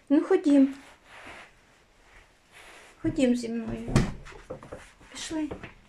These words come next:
Нема вже дощику, йди. Ходім. Ходім, ходім, ходім. Ну, ходім. Трошки погуляй.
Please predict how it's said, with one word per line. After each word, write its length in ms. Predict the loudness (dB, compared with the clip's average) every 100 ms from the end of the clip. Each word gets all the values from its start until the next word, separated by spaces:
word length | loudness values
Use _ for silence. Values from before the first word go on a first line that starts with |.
| -18 -8 -6 -6 -6
Нема 340 | 0 2 4 2
вже 200 | -2 -8
дощику, 640 | -8 -10 -10 -12 -8 -2
йди. 300 | -2 -2 -6 -8 -18 -20 -20 -20 _ _ _ _
Ходім. 340 | -8 -6 -8 -12 -16 -20 -20 _ -16 -14 -14 -16 -20 -20 -20 -16 -16 -16 -18 -12 -6
Ходім, 320 | -4 -4 -6
ходім, 280 | -6 -4 -4 -4
ходім. 260 | -6 -4 -6 -8 -20 -20 -20 -20 -20 -20 -20 -20 -20 -20 -20 -20 -20 -18 -16 -14 -8
Ну, 200 | -6 -6 -8 -20 -18 -14 -12 -12 -14 -20 -18 -16 -16 -20 -14 -2
ходім. 680 | 0 0 -2 -6 -4 -6 -10 -20 -20 -20 -20 -20 -20 -20 -20 -20 -20 -16
Трошки 400 | -6 -4 -4 -8
погуляй. 680 | -4 -4 0 0 0 0 -4